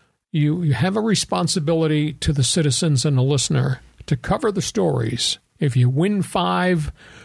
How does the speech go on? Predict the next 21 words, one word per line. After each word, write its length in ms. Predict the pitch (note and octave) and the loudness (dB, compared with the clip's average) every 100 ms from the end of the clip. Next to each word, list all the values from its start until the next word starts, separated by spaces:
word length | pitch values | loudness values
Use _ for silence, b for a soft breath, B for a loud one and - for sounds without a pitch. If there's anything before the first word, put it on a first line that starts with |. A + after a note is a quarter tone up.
| B - | B 0
you 180 | D#3+ | 0
talk 380 | E3 F3 E3+ C3 | 2 0 0 -2
in 100 | D#3+ | -2
glowing 420 | C#3+ D3+ D3+ C#3+ | 0 0 0 0
terms. 480 | B2+ D#3+ B2+ C3 C#3 | -2 0 0 -2 -2
If 140 | C#3+ A#2 | -2 0
you 120 | D3 | 0
lose 360 | C#3 F#3 G3+ - | 0 0 0 -2
five, 640 | - E3+ E3+ E3 D#3+ C#3 A#2+ B B - | -2 0 2 2 0 -2 -6 B B -2
you 140 | D#3 | 0
analyze 680 | F3 E3 E3 D#3+ D3+ D#3 B2+ | 0 0 2 2 2 0 0
why 140 | D3 | 0
you're 180 | D3 C#3+ | 2 0
struggling. 680 | B2 - C#3+ B2+ B2 C3 C3 B B B B B | -2 0 0 0 -2 -4 -8 B B B B B
If 200 | D3+ C3 | -2 2
your 160 | C#3+ B2+ | 2 0
star 480 | - - F3 E3+ E3 | -2 0 0 2 0
is 140 | B2+ | 0
hitting 280 | E3 E3 C3 | 0 0 -2
three 280 | - F3+ E3 | -2 -2 -2
thirty-three, 1040 | - E3 D3 B2+ - F3+ F#3+ F3+ F3+ | 0 0 0 -2 -2 0 2 2 0